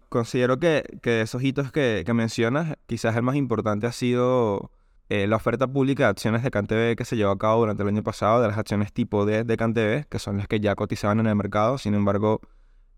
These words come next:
eh, hay nuevas acciones disponibles y ya es una misión que, bueno, que, que empezó y que ha dado sus frutos y que probablemente continúe este año, ¿no? Creo que acá hay varias cosas importantes que mencionar. La primera es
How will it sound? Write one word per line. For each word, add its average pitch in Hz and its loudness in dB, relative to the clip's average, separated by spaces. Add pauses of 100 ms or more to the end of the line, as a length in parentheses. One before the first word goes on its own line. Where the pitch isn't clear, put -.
eh, 107 2
hay 110 2
nuevas 117 2
acciones 113 -2
disponibles 123 0
y 107 -2
ya 104 4
es 107 -2
una 117 0
misión 104 0
que, 110 2
bueno, 104 2 (140)
que, 113 -4
que 107 -4
empezó 110 2
y 120 0
que 104 -2
ha 104 2
dado 104 2
sus 110 -8
frutos 120 -2
y 139 -2
que 107 -2
probablemente 104 2
continúe 104 0
este 98 -6
año, 98 -6
¿no? 113 -10 (800)
Creo 123 2
que 147 2
acá 127 2
hay 127 4
varias 131 2
cosas 139 -4
importantes 104 0
que - -2
mencionar. 101 0 (380)
La 110 0
primera 127 0
es 113 -2